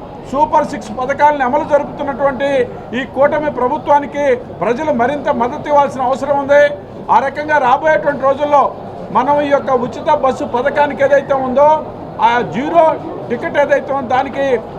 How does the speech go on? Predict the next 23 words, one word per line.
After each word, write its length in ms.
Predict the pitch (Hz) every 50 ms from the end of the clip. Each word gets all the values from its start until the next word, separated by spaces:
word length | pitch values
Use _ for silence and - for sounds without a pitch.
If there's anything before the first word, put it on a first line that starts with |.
| - - -
పంతొమ్మిది 420 | 208 254 262 320 311 302 294 285
వందల 180 | 277 277 285 277
ఇరవై 400 | 285 277 254 254 277 285 285 285
కోట్ల 320 | 294 - 262 294 294 285 311
రూపాయలు 300 | 311 294 - 285 285 277
ఖర్చు 320 | 240 - 226 247 - - 277
అవుతుంది. 420 | 285 269 277 262 262 269 285 285 311 302 294 - - - - - -
ఆ 100 | 202 233
రకంగా 400 | 269 262 - 294 302 302 294 277 269
రాష్ట్ర 380 | 254 - 226 254 269 262 311 320
ప్రభుత్వం 800 | 311 285 269 277 294 294 - 294 285 269 254 - - - - - 156
ఎంతో 340 | 202 247 262 240 277 302
ముందుకొచ్చి 800 | 294 240 226 262 285 320 - 294 277 - - 285 285 285 254 - - - - - -
ఆర్టీసీని 560 | 151 214 262 285 - 294 302 233 - 302 285
కాపాడాలా, 760 | - 254 240 254 254 - 285 285 285 285 277 285 302 320 311 302 - - - - -
ప్రజలకి 520 | 185 202 240 240 320 320 339 - 320 320 320 285 240 240 - - - -
మేలైన 380 | 170 233 277 285 311 302 294 294
సౌకర్యాలు 520 | - 262 269 262 - 294 285 294 294 269
ఇవ్వాలా, 340 | 254 254 277 269 269 269 262 254 180 - - - - - -
మహిళలకి 540 | 170 220 269 302 311 302 302 311 - 285 285
ఈ 40 | 262
ఉచిత 300 | 247 247 - - 311 311
బస్సుని 580 | 269 269 262 - - 277 262 269 269 254 220